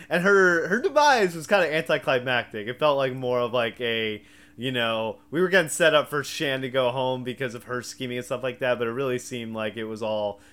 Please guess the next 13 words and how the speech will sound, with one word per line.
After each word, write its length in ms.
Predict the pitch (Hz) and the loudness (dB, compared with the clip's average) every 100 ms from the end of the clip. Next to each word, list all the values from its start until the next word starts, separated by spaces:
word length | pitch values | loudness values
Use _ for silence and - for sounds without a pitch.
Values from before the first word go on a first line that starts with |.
| - | -20
just 200 | - - | -18 -6
pettiness 720 | 143 117 117 104 95 - - - _ | -2 -2 -4 -10 -12 -16 -20 -20 _
from 160 | 123 110 | -14 -6
<laughs> 0 | |
Kylan 400 | 127 120 113 160 | -2 -2 -4 -6
and 160 | 147 | -6
Alyssa 680 | 147 117 113 117 - 107 101 - - - 123 | -6 -6 -6 -8 -6 -8 -8 -10 -18 -8 -4
that 140 | 120 | -4
was 100 | 123 | -4
her 120 | 127 110 | -8 -8
demise. 640 | 104 104 104 104 104 - _ - - | -8 -6 -6 -6 -8 -12 _ -20 -12
Um, 580 | 120 120 120 120 120 113 - _ - | -4 -2 -2 -2 -6 -12 -20 _ -2
but 400 | 151 139 135 | 2 2 2